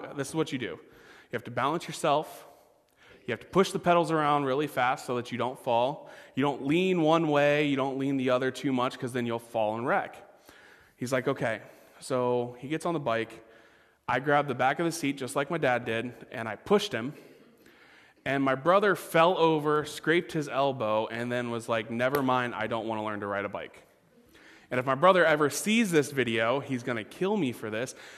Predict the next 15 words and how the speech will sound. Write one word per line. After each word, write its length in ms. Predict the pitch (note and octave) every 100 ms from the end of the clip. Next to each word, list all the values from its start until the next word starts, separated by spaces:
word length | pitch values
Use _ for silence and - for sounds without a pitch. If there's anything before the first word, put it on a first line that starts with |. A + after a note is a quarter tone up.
| -
but 120 | C3 A#2+
he 160 | D#3+
is 100 | C3+
twenty-five 640 | - F3 D3+ - D#3+ A#2+ A2+
and 160 | B2
till 140 | - C#3+
this 200 | C#3+ -
day 220 | C3 A2
cannot 320 | - A2 A2
ride 140 | G#2 G2+
a 20 |
bike. 300 | E2 - - - _ _ _ _ _ _ _ _ _ - - _ _ _ _ _ _ _ _ _ _ _ _ B2+
Love 180 | C3
you, 80 | C3
bro. 300 | B2 A#2+ A#2+